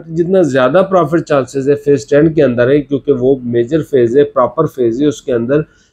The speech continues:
जहाँ पे भी लगेगी, अब first आप purchase करते जा रहे हैं पहले, तो वो अच्छी जगह पे आपकी file लगने के chances हैं। और तीन साल का अगर आप जेहन में रखते हैं कि तीन से चार साल की investment करनी है, तो वो phase ten से ज़्यादा ideal कोई phase नहीं है।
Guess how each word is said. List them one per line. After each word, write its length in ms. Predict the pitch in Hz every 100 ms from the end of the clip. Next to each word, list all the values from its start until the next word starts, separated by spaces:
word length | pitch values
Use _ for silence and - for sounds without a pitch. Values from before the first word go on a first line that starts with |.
| _
जहाँ 340 | 120 139 156 202
पे 140 | 202
भी 140 | 180
लगेगी, 460 | 175 143 147 156 160
अब 180 | 156 131
first 420 | - 160 160 - 151 - _ -
आप 180 | 135 135
purchase 340 | 147 143 160
करते 320 | - 151 - 156
जा 200 | 143 127
रहे 140 | 143
हैं 100 | 151
पहले, 300 | 131 147 143
तो 520 | 123 _ _ _ -
वो 180 | 147 175
अच्छी 340 | 160 170 214
जगह 260 | 196 165 160
पे 120 | 139
आपकी 280 | 143 127 143
file 240 | 120 127
लगने 300 | 123 117 123
के 140 | 123 131
chances 440 | 123 123 123 160
हैं। 80 | 170
और 120 | 185
तीन 320 | - 180 208
साल 260 | 208 185 175
का 120 | 160
अगर 180 | 151 143
आप 200 | 143 -
जेहन 180 | 139 143
में 240 | 139 131 117
रखते 440 | 127 135 - 175
हैं 100 | 127 123 - _ _
कि 60 | 147
तीन 340 | 139 160 170
से 160 | 156 160
चार 280 | 156 151 156
साल 240 | 165 156
की 120 | 147
investment 460 | 147 139 131 143 127
करनी 180 | 135 147
है, 60 |
तो 100 | 147
वो 100 | 151
phase 340 | 147 151 147 -
ten 180 | 139
से 180 | 131 151
ज़्यादा 300 | 135 123 117
ideal 320 | 123 120 143
कोई 260 | 143 131 120
phase 300 | 117 113 110
नहीं 200 | 117
है। 80 | 101